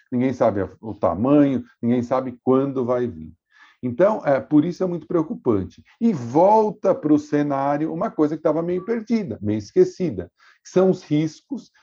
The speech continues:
desse enfrentamento China e Estados Unidos. O presidente Biden já mostrou que não vai ser nada diferente do que o Trump, do presidente Trump fazia. O que nós já falamos aqui há um ano, né? Sabemos que é uma política de Estado, não é uma política de governo. E a China começa a retalhar.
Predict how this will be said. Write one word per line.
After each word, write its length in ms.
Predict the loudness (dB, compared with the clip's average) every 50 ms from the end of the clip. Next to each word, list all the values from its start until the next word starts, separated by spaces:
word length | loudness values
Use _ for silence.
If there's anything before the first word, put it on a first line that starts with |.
| _ _
desse 320 | 0 2 2 2 0 -2 -2
enfrentamento 640 | 0 0 0 2 2 2 2 2 0 -2 -2 -4 -10
China 260 | -6 -4 -2 -2 -2
e 20 |
Estados 300 | 0 0 0 0 0 -2
Unidos. 320 | -4 -4 -4 -4 -4 -8 _ _ _ _ _ _ -8
O 120 | -6 -4 -2
presidente 420 | 0 0 2 2 0 0 0 -2
Biden 400 | 0 2 2 4 2 2 0 0
já 140 | 0 0 0
mostrou 360 | 0 -2 -4 -4 -4 -4 -4
que 120 | -4 -4 -4
não 80 | -2
vai 120 | 0 -2 0
ser 160 | -2 -2 -2
nada 380 | -2 -2 -2 -4 -4 -4 -6
diferente 440 | -8 -8 -6 -4 -2 -2 -2 -2 -4
do 120 | -6 -6 -6
que 80 | -6
o 20 | -8
Trump, 300 | -6 -6 -6 -6 -6 -8 -10
do 260 | -12 -14 -12 -12 -8
presidente 400 | -4 -4 -4 -2 -4 -6 -6 -8
Trump 260 | -8 -6 -6 -6 -6 -6
fazia. 440 | -6 -4 -4 -4 -4 -4 -6 -8 _ _ _ _ _ _ _ _ _
O 120 | -4 -4
que 100 | -2 0
nós 160 | 0 2 2
já 100 | 2 2
falamos 400 | 0 0 0 2 0 0 -2 -2
aqui 380 | -4 -4 -4 -4 -4 -2 -2 0
há 120 | 0 0 0
um 180 | 0 0 2
ano, 340 | 2 2 2 0 -2 -6 -12 -18 _ _ _ _ _ _ -10
né? 240 | -8 -6 -6 -8 -10
Sabemos 500 | -10 _ -6 -4 -4 -2 -2 -4 -4 -4
que 80 | -4
é 40 | -4
uma 100 | -4 -4
política 340 | -4 -4 -6 -6 -6 -8 -8
de 60 | -8
Estado, 400 | -10 -4 -2 0 0 0 0 -4
não 80 | -6 -6
é 20 |
uma 60 | -4
política 340 | -4 -4 -4 -2 -2 -2 -2
de 120 | -2 0
governo. 500 | 0 0 0 2 2 2 0 0 -2 -8 -14 _ _ _ _ _ _ _ _ _ _ -4
E 120 | 0 0
a 60 | 0 2
China 280 | 2 0 0 0 0
começa 320 | 0 0 0 0 0 0 -2
a 40 |
retalhar. 520 | -4 -2 0 0 0 0 0 -2 -4 -8